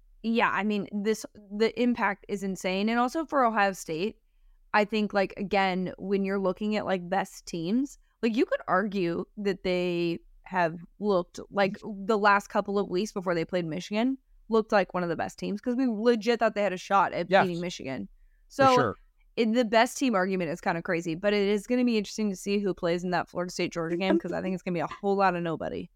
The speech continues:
Speaker 1: No offense to the backups, but, like, good for you guys on a national stage,
Speaker 2: Oh.
Speaker 1: but I don't know how competitive that game is, is gonna
Speaker 2: But,
Speaker 1: be.
Speaker 2: uh, by the way, this is the beer I'm drinking. I already drank it. It's an
Speaker 1: Old
Speaker 2: Old
Speaker 1: Style.
Speaker 2: Style. You n-, you never heard of Old Style?
Speaker 1: What?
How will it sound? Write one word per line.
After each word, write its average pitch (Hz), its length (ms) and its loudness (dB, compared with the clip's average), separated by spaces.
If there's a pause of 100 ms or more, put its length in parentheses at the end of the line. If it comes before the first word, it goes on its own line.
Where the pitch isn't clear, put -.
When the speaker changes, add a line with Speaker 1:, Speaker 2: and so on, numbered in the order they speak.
(160)
Speaker 1:
No 226 80 4
offense 196 380 -2
to 196 80 -2
the 185 80 0
backups, - 480 -6
but, 196 280 2
like, 175 320 0 (260)
good 226 140 0
for 220 100 -2
you 196 160 2
guys 175 400 2 (640)
on 208 120 0
a 196 60 2
national 180 360 -2
stage, 151 380 -4
Speaker 2:
Oh. - 80 -18
Speaker 1:
but 175 80 -2
I 175 80 2
don't 170 160 -2
know 151 180 -4 (100)
how 180 400 -2
competitive 185 500 -4
that - 180 -6
game 156 240 -6
is, 170 320 -10
is 202 180 -2
gonna 185 220 0
Speaker 2:
But, 127 140 6
Speaker 1:
be. 92 140 -8
Speaker 2:
uh, - 80 -14 (480)
by 123 140 4
the 120 80 2
way, 110 140 2
this 113 200 -4
is 131 60 -10
the 117 100 -2
beer 101 200 -2
I'm 104 100 0
drinking. 101 360 -4
I - 20 -2
already 95 240 0
drank 95 280 -6
it. 85 140 -10
It's 131 180 -8
an 170 100 0
Speaker 1:
Old 180 180 2
Speaker 2:
Old 123 100 -2
Speaker 1:
Style. - 160 -2 (220)
Speaker 2:
Style. 82 40 -12 (600)
You 139 160 0
n-, 120 260 0 (280)
you 139 220 -2
never 120 360 2
heard 113 220 -2
of 107 80 -6
Old 101 240 -6
Style? 113 320 -10 (520)
Speaker 1:
What? 185 440 0